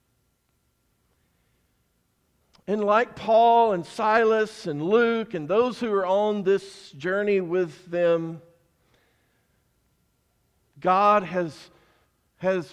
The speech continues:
people here in this church. I'm just one of many that want to sit down with you and just show you about Jesus. That's it. Just want to tell you about Jesus. And you may have some questions, and that's one of the reasons we do,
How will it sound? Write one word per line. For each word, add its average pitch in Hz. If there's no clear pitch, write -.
people 214
here 180
in 165
this 190
church. -
I'm 202
just 175
one 160
of 127
many 156
that 175
want 190
to -
sit 202
down 180
with 151
you 160
and 165
just 175
show 190
you 180
about 156
Jesus. 117
That's 160
it. 123
Just 160
want 165
to -
tell 180
you 165
about 143
Jesus. 113
And 156
you 214
may 208
have 220
some 156
questions, 135
and 139
that's 170
one 185
of 170
the 160
reasons 156
we 160
do, 147